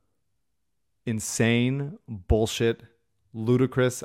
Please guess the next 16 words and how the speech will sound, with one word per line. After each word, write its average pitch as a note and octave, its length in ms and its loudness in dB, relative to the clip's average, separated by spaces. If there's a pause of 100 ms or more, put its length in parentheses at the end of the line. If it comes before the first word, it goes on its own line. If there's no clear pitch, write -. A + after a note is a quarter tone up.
I G#2 120 -2
blame A2 400 -2
my A#2 140 0
parents A2 600 -2
reason G2+ 560 -2
that G2 120 -4
I G2 100 0
give G2+ 220 -4
a G#2+ 40 -2
shit G#2+ 160 -8
about G2 260 -2
this G#2+ 180 -8
fucking G#2+ 360 -6
team, F2+ 420 -12 (720)
I G2+ 120 0
do. F#2+ 340 -8